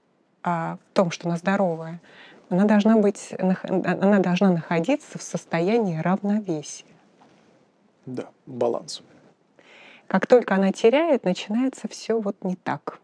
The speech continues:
Speaker 1: Теряется контроль, пошли ошибки. Ошибки множатся, как вы сказали, неконтролируемо.
Speaker 2: Видите, как вы уже
Speaker 1: Да?
Speaker 2: хорошо разбираетесь.
Speaker 1: <laughs>
Speaker 2: Абсолютно
Speaker 1: Я уже
Speaker 2: верно.
Speaker 1: просто прониклась.
Speaker 2: Абсолютно
Speaker 1: И
Speaker 2: верно.
Speaker 1: вот в этих процессах, их, конечно, нельзя не остановить, они всё равно будут запускаться. Поэтому вот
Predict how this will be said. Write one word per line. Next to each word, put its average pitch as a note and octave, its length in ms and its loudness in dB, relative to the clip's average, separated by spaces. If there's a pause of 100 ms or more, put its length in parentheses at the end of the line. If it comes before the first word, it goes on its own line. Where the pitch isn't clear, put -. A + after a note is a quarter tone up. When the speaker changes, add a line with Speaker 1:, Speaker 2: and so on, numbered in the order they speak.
(540)
Speaker 1:
Теряется G#3 420 -2
контроль, F3+ 420 0
пошли G3+ 340 2
ошибки. F#3 640 -2 (300)
Ошибки G#3+ 400 4
множатся, G#3 520 4
как E3 180 -10
вы E3+ 80 -14
сказали, E3 400 -8
неконтролируемо. A#3 920 6
Speaker 2:
Видите, C#3+ 200 2
как D3+ 140 4
вы D3 80 8
уже B2 180 6
Speaker 1:
Да? C#4 120 6
Speaker 2:
хорошо F4+ 160 4
разбираетесь. B2 500 -2 (400)
Speaker 1:
<laughs> - 200 6
Speaker 2:
Абсолютно D3+ 280 8
Speaker 1:
Я - 40 8
уже G3+ 100 8
Speaker 2:
верно. E3+ 120 10
Speaker 1:
просто A#3+ 280 2
прониклась. A#3+ 680 4
Speaker 2:
Абсолютно D3 340 4
Speaker 1:
И F3 40 2
Speaker 2:
верно. C#3 220 0 (180)
Speaker 1:
вот G3 140 4
в A3+ 40 8
этих - 220 2
процессах, G#3+ 560 2
их, - 80 -16
конечно, A3 340 2
нельзя G#3+ 320 4
не F#3+ 140 4
остановить, G#3 540 0
они F#3 120 4
всё G#3+ 160 -2
равно A#3 160 4
будут G#3 180 2
запускаться. - 680 -6 (1000)
Поэтому G3 420 -2
вот F#3 100 -8